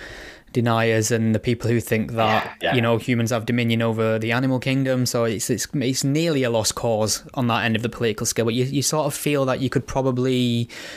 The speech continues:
Speaker 1: talk to people in terms that they already, um, live in, i-, on the left in terms of animal consumption. What I tend to find recently as well, though, which might be an issue, is because a lot of, I mean, I, I count myself on the polit-, political left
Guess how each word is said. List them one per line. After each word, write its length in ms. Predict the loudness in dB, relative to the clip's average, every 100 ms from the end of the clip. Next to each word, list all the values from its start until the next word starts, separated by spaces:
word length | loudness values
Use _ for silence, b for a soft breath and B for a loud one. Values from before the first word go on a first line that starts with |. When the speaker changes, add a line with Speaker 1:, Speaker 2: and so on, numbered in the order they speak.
| B
Speaker 1:
talk 320 | -2 0 0
to 80 | 0
people 400 | 0 0 2 0
in 160 | 2 2
terms 540 | 0 0 2 2 0
that 260 | 0 0 0
they 160 | 0
already, 800 | 2 2 2 2 2 2 0 -2 -4 -2
um, 420 | 0 2 2 0
live 320 | 0 0 0
in, 240 | 0 0 -2
i-, 380 | 0 0 0
on 180 | 0 2
the 80 | 2
left 320 | 2 0 -2
in 80 | -2
terms 300 | 0 -2 0
of 320 | -2 -4 -8 -2
animal 380 | 0 2 0 0
consumption. 600 | -2 0 0 -2 -2 0
What 180 | 0
I 60 | -2
tend 260 | -2 -2 0
to 100 | -2
find 420 | -4 0 2 2
recently 480 | 0 0 0 2 2
as 160 | 2 2
well, 160 | 2
though, 140 | 2 0
which 320 | 0 -2 -4 -8 -4
might 420 | 0 2 2 0
be 100 | 0
an 60 | 2
issue, 380 | 2 0 0 2
is 160 | 0 0
because 540 | -2 0 0 2 0 -6 B B B B B B B B B
a 80 | 0
lot 240 | 2 0
of, 320 | 0 -2 -2
I 140 | 0 2
mean, 120 | 0
I, 280 | 0 0 0
I 40 |
count 280 | 0 0 2
myself 360 | 2 2 0
on 100 | 0
the 60 | 0
polit-, 360 | 0 0 -2 0
political 440 | -2 0 0 2
left 460 | 2 0 -4 -10